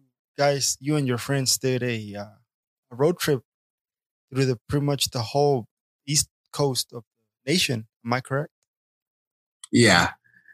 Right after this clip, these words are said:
Speaker 2: So, uh, you know, after, again, you know, we talked about George Floyd and, and, you know, after being home for three months, literally just not doing anything, I,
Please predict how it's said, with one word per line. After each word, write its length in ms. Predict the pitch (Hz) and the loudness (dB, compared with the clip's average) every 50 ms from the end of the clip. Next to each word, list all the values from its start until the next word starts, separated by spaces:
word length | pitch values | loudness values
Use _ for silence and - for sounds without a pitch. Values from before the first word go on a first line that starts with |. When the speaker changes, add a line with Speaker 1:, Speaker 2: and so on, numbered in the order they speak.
| _ _ | _ _
Speaker 2:
So, 400 | - - 139 131 127 123 123 123 | 0 2 4 6 6 6 6 6
uh, 520 | - - 123 120 117 113 113 107 104 123 127 - | 6 6 6 6 6 6 6 6 6 6 4 4
you 160 | - 131 131 | 4 4 6
know, 280 | 123 117 113 107 101 92 - | 6 6 6 6 6 6 4
after, 640 | 107 110 110 - - 117 117 113 110 104 95 90 - - - - - - - - - | 4 4 4 6 6 6 8 8 6 6 6 4 4 0 -4 -2 -2 -2 -2 -2 0
again, 440 | - 107 95 98 95 95 92 92 92 | 2 4 6 6 8 8 8 8 8
you 100 | 95 95 | 8 8
know, 120 | 95 92 92 | 8 8 6
we 80 | 95 | 6
talked 280 | 92 95 95 92 92 - | 6 6 4 4 2 2
about 300 | 90 90 87 87 87 82 | 2 4 4 4 4 4
George 320 | 87 98 92 92 90 - | 4 4 4 4 4 2
Floyd 320 | - - 95 92 92 87 87 | 2 4 4 6 6 6 6
and, 260 | 85 85 85 76 71 | 6 6 6 6 6
and, 200 | 90 95 92 90 | 6 6 6 8
you 80 | 95 95 | 6 6
know, 60 | 90 | 6
after 240 | 85 95 - - 92 | 6 4 4 4 4
being 180 | 90 98 92 | 6 6 6
home 400 | 87 - - 95 98 92 87 87 | 6 4 6 6 6 6 6 6
for 100 | 85 90 | 4 2
three 220 | 87 - 92 90 87 | 0 2 4 6 6
months, 400 | 85 85 85 85 80 - - - | 6 6 6 6 4 2 2 4
literally 380 | 87 87 95 95 90 87 80 | 4 6 6 6 6 6 6
just 440 | - 85 82 87 - - - - - - | 6 4 4 6 4 4 4 2 0 2
not 360 | - - 82 82 85 80 73 - | 2 4 4 6 4 4 4 4
doing 260 | 92 90 87 82 80 | 6 6 6 8 8
anything, 580 | 92 95 92 87 - - 78 80 80 87 87 - | 8 8 6 6 4 2 2 4 4 2 2 2
I, 380 | 80 80 82 82 82 80 80 | 2 2 4 4 2 2 -2